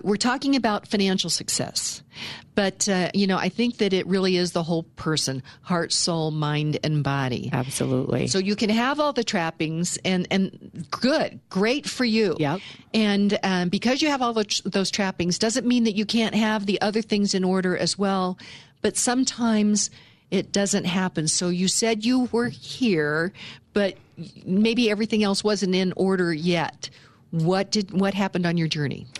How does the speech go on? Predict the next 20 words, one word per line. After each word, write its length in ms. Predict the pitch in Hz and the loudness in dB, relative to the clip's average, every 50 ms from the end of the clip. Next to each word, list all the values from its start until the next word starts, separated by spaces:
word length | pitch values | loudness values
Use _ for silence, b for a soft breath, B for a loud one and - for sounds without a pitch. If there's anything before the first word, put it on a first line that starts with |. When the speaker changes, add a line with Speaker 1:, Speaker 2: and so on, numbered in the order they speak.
| B B B B B B B B _ - | B B B B B B B B _ -2
Speaker 2:
I, 260 | 165 160 156 151 - - | 0 2 2 0 0 0
um, 180 | - 143 143 131 | 0 2 2 2
had 180 | 131 151 139 | 2 0 0
stayed 280 | - - 175 165 165 165 | 0 0 2 2 2 2
in 100 | 165 147 | 2 0
foster 420 | - - 143 147 170 - - 190 175 | 0 0 0 0 -2 -2 -4 -4 -2
care 240 | - - 185 175 175 | 0 0 0 0 0
at 80 | - | 0
one 200 | 175 170 170 165 | 0 0 0 0
point 220 | - - 165 151 - | 0 -2 -2 0 0
in 60 | 156 | 0
my 140 | 156 151 151 | 0 2 0
life, 340 | 151 147 143 147 156 - - | 0 0 -2 -2 -4 -4 -4
and 100 | - 143 | -2 -2
I 140 | 123 120 127 - - | -2 -2 -4 -8 -6
lived 340 | - 80 147 156 160 143 143 | -6 -4 0 0 0 0 0
with 140 | 139 135 - | 0 0 0
an, 140 | 131 127 - - | -2 -2 -2 -2
uh, 180 | 139 131 123 - | -2 -2 0 -2
abusive 500 | - 131 - 151 147 143 - - 139 | -2 -2 0 0 0 2 2 0 -2